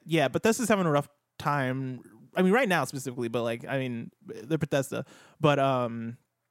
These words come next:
it's, it's weird. Like, I m-, I made a tweet th-, earlier this week or last week by the time people were hearing this that, like, yo, we, in the last two years, we got Mass Effect Andromeda, we got, um,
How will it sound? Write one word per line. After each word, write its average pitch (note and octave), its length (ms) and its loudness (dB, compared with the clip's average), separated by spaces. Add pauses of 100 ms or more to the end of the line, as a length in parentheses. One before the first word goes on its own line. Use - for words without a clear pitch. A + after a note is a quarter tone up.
(760)
it's, B3 160 4 (260)
it's A#3 220 6
weird. C4 540 0 (520)
Like, F#3+ 380 4
I F3+ 40 2
m-, G#3 160 4
I F#3 60 2
made C4+ 140 4
a A#3+ 60 2
tweet E3+ 340 0 (480)
th-, D3 160 4
earlier D3 280 2
this C3+ 140 -4
week A#2 180 -4
or C3+ 180 -2
last C#3+ 240 0
week C3 100 -6
by B2+ 60 -4
the B2+ 60 -4
time C3+ 100 -6
people B2+ 120 -6
were B2 60 -6
hearing A#2+ 240 -4
this A2+ 140 -8
that, C#3 120 0
like, B2 320 -4 (360)
yo, C3+ 380 2
we, C#3+ 280 -4
in E3 140 -2
the E3+ 60 2
last G3 220 0
two A3+ 80 4
years, D#3+ 280 4
we D3+ 80 4
got F#3 100 2
Mass E3 220 -2
Effect C#3+ 140 0
Andromeda, A#2+ 760 0
we D3 100 -4
got, D#3 300 2
um, B2+ 560 -2